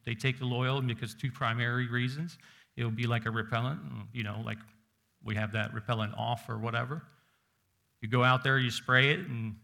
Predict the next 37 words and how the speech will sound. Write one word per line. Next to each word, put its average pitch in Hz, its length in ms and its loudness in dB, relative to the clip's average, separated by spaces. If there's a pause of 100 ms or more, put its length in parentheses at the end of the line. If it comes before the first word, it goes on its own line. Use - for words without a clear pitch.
(240)
keeps - 180 2
the 135 100 0
mosquitoes 151 640 4
and 131 100 2
all 127 140 4
the 120 80 0
gnats 147 400 6
off 156 260 8
you 156 180 4
and 131 120 4
all 131 120 4
that 139 200 4
kind 147 140 4
of 147 80 0
stuff. 160 400 2
Uh, 131 120 -4 (100)
the 127 120 -8
same 180 240 -2
thing 175 160 0
happened 170 360 2
with 156 100 0 (160)
sheep. 226 400 -6
They 135 100 0
would 135 160 -2
get 147 220 -2
irritated 151 560 0 (480)
and 131 100 2
often 135 300 2
tormented 151 580 0
by 120 120 2
gnats 120 420 2
and 139 80 0
mosquitoes 135 480 0
and 127 120 0
drive 143 220 0
them 160 140 -2
crazy. 214 400 -6